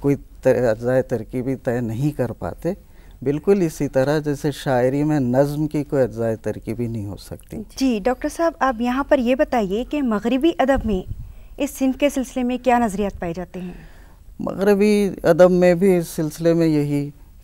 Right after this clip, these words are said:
Speaker 1: कहा गया, जैसे बहुत से, अ, फ्रांसीसी जो था मेटन, उसको दुनिया का पहला इंशाइया निगार कहा गया। जॉनसन थे अंग्रेज़ी में बहुत मशहूर, उन लोगों ने भी इस बात पे तरजीह दी कि इंशाइये में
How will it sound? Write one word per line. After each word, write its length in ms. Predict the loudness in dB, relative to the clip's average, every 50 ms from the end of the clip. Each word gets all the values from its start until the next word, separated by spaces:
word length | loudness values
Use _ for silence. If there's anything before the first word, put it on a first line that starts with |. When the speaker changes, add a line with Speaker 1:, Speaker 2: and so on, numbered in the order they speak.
| -4
Speaker 1:
कहा 220 | -2 0 0 0 0
गया, 260 | 0 0 0 0 0
जैसे 320 | -2 -2 -4 -4 -4 -6 -6
बहुत 300 | -4 -4 -4 -4 -4 -6
से, 240 | -6 -6 -4 -4
अ, 1120 | -4 -6 -8 -10 -8 -8 -6 -6 -6 -6 -8 -10 -14 -18 -20 -20 -20 -16 -12 -10 -8 -8
फ्रांसीसी 840 | -8 -10 -8 -4 -2 -2 -2 -2 -4 -4 -6 -6 -6 -4 -4 -4 -4
जो 180 | -2 -2 -4
था 280 | -4 -4 -6 -6 -6 -8 -10 -18 -20 -20 -20 -18 -8 -4
मेटन, 400 | -2 -2 -2 -2 0 0 0 0
उसको 360 | 0 -2 -4 -4 -2 0 0 0
दुनिया 360 | 0 -2 -2 0 0 0 0
का 140 | 0 -2 -4
पहला 440 | -2 -2 -4 -2 0 0 -2 -2 -4 -10 -18 -20 -20 -20 -20 -12 -6
इंशाइया 480 | -6 -6 -6 -4 -2 -2 0 0 0 0
निगार 340 | 0 -2 -2 -2 -4 -6 -6
कहा 280 | -6 -6 -6 -4 -6 -6
गया। 260 | -8 -10 -10 -10 -12 -14 -16 -12
जॉनसन 600 | -4 2 4 4 4 4 2 2 0 0 0 0
थे 200 | -2 -4 -4 -4
अंग्रेज़ी 420 | -4 -4 -4 -4 -4 -4 -4 -4 -6
में 260 | -4 -4 -6 -8 -6
बहुत 240 | -8 -8 -8 -8 -10
मशहूर, 380 | -12 -12 -12 -14 -12 -4 -2
उन 100 | 2 4
लोगों 260 | 6 6 6 6 4 4
ने 180 | 4 4 2
भी 280 | 2 2 2 2 2 0
इस 360 | -2 -2 -2 -2 -2 -2 -2 0
बात 220 | 2 2 2 0 -2 -2
पे 100 | -2 -2
तरजीह 460 | 0 2 0 0 0 -2 -4 -4 -4
दी 180 | -4 -2 -4 -6 -6 -8 -14 -12 -2
कि 160 | 0 2 2 4
इंशाइये 640 | 2 0 -2 -2 2 2 2 4 4 4 4 4 4
में 420 | 4 4 4 4 4 2 0 -2